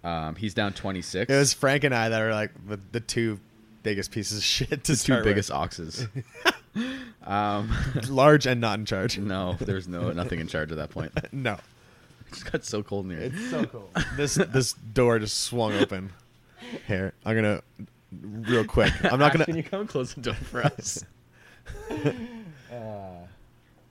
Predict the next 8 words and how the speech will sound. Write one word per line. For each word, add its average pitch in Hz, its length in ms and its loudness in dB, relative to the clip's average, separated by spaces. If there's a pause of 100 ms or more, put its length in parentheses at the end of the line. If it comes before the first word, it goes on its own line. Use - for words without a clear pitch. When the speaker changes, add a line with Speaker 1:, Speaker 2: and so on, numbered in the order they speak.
(1120)
Speaker 1:
okay, 120 220 6
Speaker 2:
Thanks, - 40 -6
Speaker 1:
so 113 100 -2
Speaker 2:
Ash. 135 220 6
Speaker 1:
third, 143 260 6
<laughs> 104 100 -6
thanks, 101 220 -4
Ash. - 280 -14